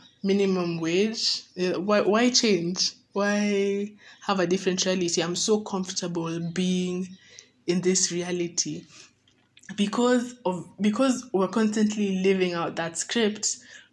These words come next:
we like it so much unconsciously. We don't know we like it, but it's giving us some sense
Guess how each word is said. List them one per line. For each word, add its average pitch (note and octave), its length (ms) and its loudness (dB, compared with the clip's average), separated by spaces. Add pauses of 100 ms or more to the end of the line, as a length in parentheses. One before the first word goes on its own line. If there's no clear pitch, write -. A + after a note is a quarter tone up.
(140)
we F#3+ 180 2
like A3+ 300 2
it G#3+ 120 2
so G3 220 2
much F3 460 -2
unconsciously. F3 960 0
We F#3 100 0
don't A#3 220 4
know A3 100 4
we F3+ 300 -2
like F#3 360 -2
it, C4+ 300 0 (320)
but F#3 120 0
it's F3+ 160 -2
giving G#3 280 4
us G#3 180 0
some F3 200 -2
sense F#3 440 -2